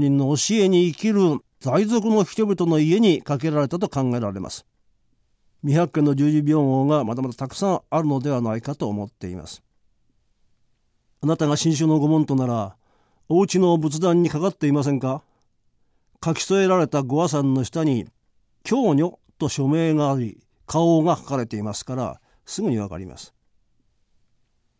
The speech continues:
今紹介しましたお寺に所蔵されている十字名号も、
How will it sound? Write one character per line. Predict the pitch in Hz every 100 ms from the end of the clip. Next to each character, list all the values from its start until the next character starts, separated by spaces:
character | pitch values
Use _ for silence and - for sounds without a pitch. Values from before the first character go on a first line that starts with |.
| _
今 | 156 220 185 151
紹 | 135 170 175
介 | 165 160
し |
ま | 160 160
し | -
た | 156 160 147 - -
お | 151
寺 | 208 233
に | 202 147
所 | 156
蔵 | 151 160
さ | - 151
れ | 143
て | 151
い | 143 147
る | 135
十 | 113 127 160 170
字 | 180
名 | 180
号 | 185 175 123 117
も、 | 120 127 117